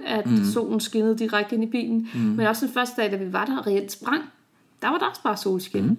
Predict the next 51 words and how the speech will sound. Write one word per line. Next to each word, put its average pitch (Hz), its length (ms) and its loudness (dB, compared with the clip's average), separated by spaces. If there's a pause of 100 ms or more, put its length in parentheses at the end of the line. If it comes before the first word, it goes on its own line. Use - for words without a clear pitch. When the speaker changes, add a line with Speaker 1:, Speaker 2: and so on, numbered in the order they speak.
(120)
Speaker 1:
Hurra, 311 340 2 (140)
vi 277 80 4
nåede 262 160 2
frem, 247 260 -2 (100)
det - 80 -14
er 220 40 0
skønt. - 420 -2 (200)
Speaker 2:
Ja, 98 100 -2 (180)
men 110 140 2
vi 135 100 8
havde 127 180 8
jo 107 60 4
troet, 120 360 2
at 90 120 -2
det - 80 -6
skulle - 180 -2
være 92 100 0
sådan 107 160 -4
lidt, 98 240 -4
øh, 85 140 -6
lidt 185 200 -8
tør 90 400 -4
luft, 95 440 -8
lidt, 101 260 -6 (100)
øh, 90 80 -6
lidt 98 180 -10
varmt, - 460 -2 (200)
Speaker 1:
Mhm. 214 100 4
Speaker 2:
lidt - 160 0
solskin, 147 480 0
lidt 131 180 0
rart, 135 320 0 (120)
Speaker 1:
Ja. 294 80 0 (320)
Speaker 2:
lidt 180 140 6
ørken. 131 360 2 (200)
Speaker 1:
Lidt 294 120 2
ørkenagtigt. 254 580 2 (120)
Speaker 2:
Naiv, 127 340 4
som 131 240 2
vi 117 100 2
var. 117 220 0 (400)
Speaker 1:
Ja, 294 120 2 (420)
meget 269 220 2
naiv. 220 360 0 (100)
Speaker 2:
For - 120 0
vi 104 120 2
fik 156 240 2
da 147 40 6 (140)
alt 165 200 2
muligt 135 280 2
andet. 101 240 -4